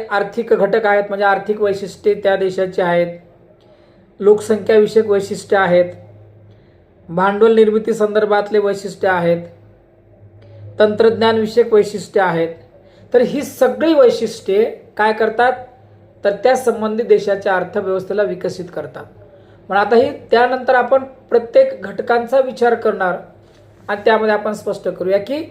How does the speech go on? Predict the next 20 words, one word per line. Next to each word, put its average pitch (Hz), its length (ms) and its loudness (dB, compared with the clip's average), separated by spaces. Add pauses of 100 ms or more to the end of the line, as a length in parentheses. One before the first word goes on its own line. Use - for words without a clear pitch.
(600)
विकसित 247 500 0
अर्थव्यवस्थेची 214 840 2
जी 247 120 -2
आर्थिक 202 500 0
वैशिष्ट्ये 208 520 2
आहेत, 139 280 -2 (800)
विकसित 240 460 0
अर्थव्यवस्थेमध्ये 220 1000 2
जी 220 180 0
लोकसंख्याविषयक 233 840 2
वैशिष्ट्ये 190 460 -4
आहेत, 147 200 -4 (640)
विकसित 240 460 2
अर्थव्यवस्थेमध्ये 220 1400 2 (500)
जी 226 280 0
सांस्कृतिक 226 720 -2
वैशिष्ट्ये 202 460 2
आहेत, 143 220 -2 (260)
विकसित 220 420 -2
अर्थव्यवस्थेमध्ये 220 920 0